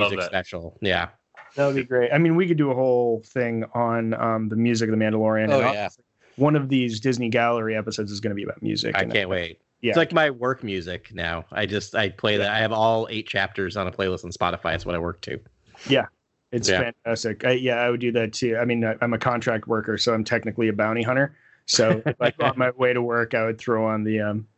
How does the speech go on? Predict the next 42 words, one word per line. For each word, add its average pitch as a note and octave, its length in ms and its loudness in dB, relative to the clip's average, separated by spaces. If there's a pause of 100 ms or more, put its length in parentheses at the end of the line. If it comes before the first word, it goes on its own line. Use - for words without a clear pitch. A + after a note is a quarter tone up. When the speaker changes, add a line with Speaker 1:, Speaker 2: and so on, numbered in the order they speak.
(440)
Speaker 3:
that, A2+ 240 2 (340)
the, A2+ 280 4
uh, G#2+ 40 0
Mandalorian G#2+ 500 2
soundtrack G#2+ 520 -2
and A2 100 0
Speaker 1:
Yeah. A2 260 -2 (240)
Speaker 3:
feel A#2+ 120 4
pretty A2+ 180 0
great G#2+ 220 2
about G#2+ 180 2
everything. A2+ 380 -2
Speaker 1:
Nice. F#2 360 -10 (1800)
What C3 160 4
else? D3+ 400 2
Anything D3+ 320 2
else C#3+ 200 2
happened F3 440 0 (280)
today? F3 420 4
I D3+ 40 4
think G3 320 -4
we B2 160 2
covered B2 400 0
most A2 260 0
everything. G#2 640 -2 (140)
Speaker 3:
We D#3+ 80 4
got G3 60 6
Speaker 1:
There G#3 60 6
Speaker 3:
a - 20 6
Speaker 1:
was F3+ 100 4
Speaker 3:
lot F3+ 100 4
Speaker 1:
a F#3 40 -2
Speaker 3:
of F#3 140 -14
things. F#3 500 -2 (340)
Speaker 1:
Yeah, D3+ 240 2 (140)
there D#3+ 100 4
was E3 100 2
a E3 60 2
Speaker 3:
This E3 40 4
Speaker 1:
really F#3 200 4
touching, E3+ 580 -2
uh, C#3 540 0